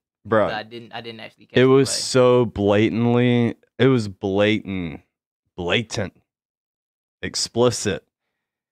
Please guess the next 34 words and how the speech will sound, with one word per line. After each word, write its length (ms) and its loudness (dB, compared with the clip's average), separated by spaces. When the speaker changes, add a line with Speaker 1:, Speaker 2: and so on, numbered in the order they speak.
Speaker 1:
backcourt 520 -4
violation, 720 -6
bro, 260 -14
and 120 -6
they 80 2
didn't 220 -2
call 320 -2
it. 60 -14
Speaker 2:
No, 320 -4
backcourt? 680 -6
Speaker 1:
Yeah, 240 6
oh, 240 6
it 80 2
Speaker 2:
It 60 6
Speaker 1:
was 80 4
Speaker 2:
was 120 -4
the 60 -8
backcourt. 120 -10
Speaker 1:
blatant, 580 2
Speaker 2:
That's, 100 -6
Speaker 1:
bro. 340 2
Speaker 2:
that's 100 -8
bad. 280 2
Speaker 1:
And 80 0
when 120 2
I 100 2
say 200 2
blatant, 640 2
it's 180 -2
not 220 2
one 140 2
of 60 2
those, 420 2
oh, 400 2